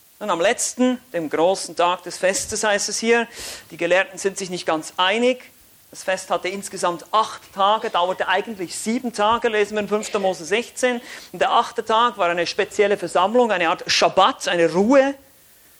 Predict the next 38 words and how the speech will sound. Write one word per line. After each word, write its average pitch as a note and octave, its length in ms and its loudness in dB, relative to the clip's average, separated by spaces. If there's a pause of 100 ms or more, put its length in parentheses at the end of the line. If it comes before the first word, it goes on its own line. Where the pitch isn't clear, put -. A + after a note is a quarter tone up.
(260)
Es - 180 -2
gab B3 360 4 (160)
in G3+ 100 0
diesem G#3+ 340 -2 (140)
Fest B3+ 460 2
während G#3 260 4
den F#3+ 120 0
sieben G#3 340 -8
Tagen B3 420 2
eine E3+ 160 -2
Art, G3+ 180 0
ein E3 160 -6
Wasserritual, G3 1080 2
auf A3 100 -4
das F#3+ 180 -4
werden F#3+ 140 0
wir C#3 80 -4
gleich E3+ 240 0
noch - 180 -8
eingehen, F#3+ 720 -2 (560)
welches G#3+ 260 -2
bis B3+ 200 -4
zum A3 120 -2
siebten A#3+ 400 -4
Tag A3 320 0
durchgeführt A3+ 600 -2
wurde G#3 260 4
und G#3 100 -2
am F3 140 0 (220)
achten A3 420 0
Tag G3 400 0 (460)
wurde G#3+ 160 0
es A3 120 -4
nicht A#3+ 380 -2
mehr F3 120 0
durchgeführt. F3 760 -2
Und F3+ 80 -12
so A3 280 4